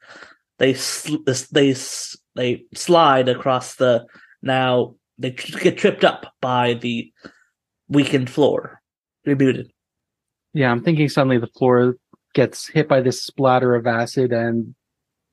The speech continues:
Speaker 2: the smooth concrete of it gets all pockmarked and ragged, and worse than that, they step in, like, some of the acid maybe a bit, and it ruins the traction on these metal feet that they've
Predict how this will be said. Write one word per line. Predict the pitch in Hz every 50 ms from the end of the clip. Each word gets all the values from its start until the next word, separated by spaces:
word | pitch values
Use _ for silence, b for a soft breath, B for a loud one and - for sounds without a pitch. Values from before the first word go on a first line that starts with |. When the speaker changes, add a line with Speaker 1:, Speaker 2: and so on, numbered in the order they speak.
| _ _ -
Speaker 2:
the | 143 131 123 117 120
smooth | 113 - - - 151 147 147 139 135 135 127 -
concrete | - - 139 123 123 123 120 - - 131 127 123
of | 131 120 123
it | 123 123 123 -
gets | - 127 117 - -
all | 131 117 117 110 -
pockmarked | - - 131 127 120 - - - 123 120 120 - 131
and | 117 113 110
ragged, | 113 117 113 117 120 120 135 131
and | 123 113 117 117
worse | 127 135 135 127 - -
than | 123 117
that, | 117 120 123 147 151 160 _ _ _ _ _ _ _ _ _ -
they | 127 123
step | 120 - - - 135 123 123 -
in, | 143 120 120
like, | 117 113 110 - -
some | 147 - - - 139 127 127
of | 120
the | 123 123 117
acid | 113 117 117 - - 135 131 120 120
maybe | 131 127 127 131 131 131
a |
bit, | 123 127 139 139 - -
and | - 135 123 123 123 123 123 123 120 123
it | 123 - -
ruins | 131 135 139 135 135 123 - -
the | 131 117
traction | - - 139 131 123 123 - - - 147 131 127 131 127 _ _ _ _ _ _ _ _ _ _ -
on | 151 127 127 127 127
these | 123 127 123 123 120 117 120 120
metal | 123 127 135 135 127 120 120 - -
feet | - 151 147 -
that | - 123 104
they've | 131 120 120 113 120